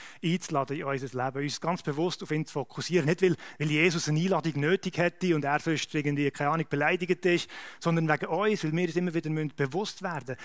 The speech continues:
uns immer wieder müssen klar werden, was ist uns wirklich wichtig im Leben, was sind unsere Prioritäten und immer wieder unseren Fokus müssen ausrichten auf Jesus. Mir ist das Zitat noch begegnet vom Wolfhard Pannenberg: "In der Gegenwart des Ewigen gewinnt der Mensch den richtigen Sinn für die Prioritäten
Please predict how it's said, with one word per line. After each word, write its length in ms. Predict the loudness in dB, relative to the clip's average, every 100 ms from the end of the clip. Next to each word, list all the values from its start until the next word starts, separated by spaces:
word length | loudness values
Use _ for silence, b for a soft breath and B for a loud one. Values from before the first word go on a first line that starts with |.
| B -4
uns 100 | 0
immer 160 | 0
wieder 140 | 0 0
müssen 180 | -2
klar 360 | -2 -4 -2 0
werden, 280 | 0 -2 -2
was 120 | -4
ist 140 | -4
uns 160 | -4 -2
wirklich 320 | -6 -2 -2
wichtig 320 | -2 -4 -6
im 120 | -4 -4
Leben, 200 | -4 -4
was 140 | -6
sind 100 | -6
unsere 280 | -6 -6 -8
Prioritäten 720 | -6 -6 -6 -6 -4 -4 -4
und 20 |
immer 100 | -4
wieder 100 | -4
unseren 140 | -6 -8
Fokus 480 | -8 -8 -8 -8 -6
müssen 180 | -6 -6
ausrichten 560 | -10 -8 -8 -8 -12
auf 80 | -10
Jesus. 540 | -10 -12 -14 -18 -20 -20 b b b b b b -14
Mir 100 | -10
ist 100 | -6
das 100 | -6
Zitat 460 | -8 -6 0 2 2
noch 80 | 0
begegnet 440 | 2 2 2 -2
vom 260 | -4 -6 -6 B B B
Wolfhard 500 | -2 -2 0 -2 0
Pannenberg: 580 | -4 -2 0 2 2 0
"In 100 | -2
der 120 | 0
Gegenwart 680 | 2 4 4 4 2 0
des 120 | -4 0
Ewigen 600 | 2 2 2 0 -2 -6 B B -4
gewinnt 380 | 0 2 0 0
der 80 |
Mensch 420 | 2 0 0 -4 -4
den 140 | -2
richtigen 460 | -2 -4 -6 -4 -4
Sinn 360 | -2 -2 -2
für 160 | -6 -8
die 100 | -8
Prioritäten 880 | -8 -8 -8 -6 -6 -6 -6 -8